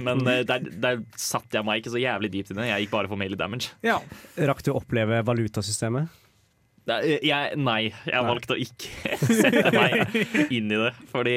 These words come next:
Speaker 1: jeg hadde, f-, jeg hadde tydeligvis fått penger, men jeg bare valgte å ikke kjøpe noe, fordi det gadd jeg ikke.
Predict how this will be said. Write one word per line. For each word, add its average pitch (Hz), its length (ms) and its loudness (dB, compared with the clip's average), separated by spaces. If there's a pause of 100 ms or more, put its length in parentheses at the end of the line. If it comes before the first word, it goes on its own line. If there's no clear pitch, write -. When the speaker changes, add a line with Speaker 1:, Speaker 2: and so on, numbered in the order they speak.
Speaker 1:
jeg 135 260 0
hadde, 160 180 -2
f-, - 140 -8
jeg 156 80 2
hadde 170 160 0
tydeligvis 190 320 -2
fått 175 180 -4
penger, 117 300 -2
men 127 160 -2
jeg 123 60 -2
bare 127 120 0
valgte 110 220 0
å - 20 2
ikke 104 160 -8
kjøpe 78 240 -4
noe, - 80 -8
fordi 95 160 -4
det 98 80 -4
gadd 57 220 -8
jeg - 100 -8
ikke. - 120 -12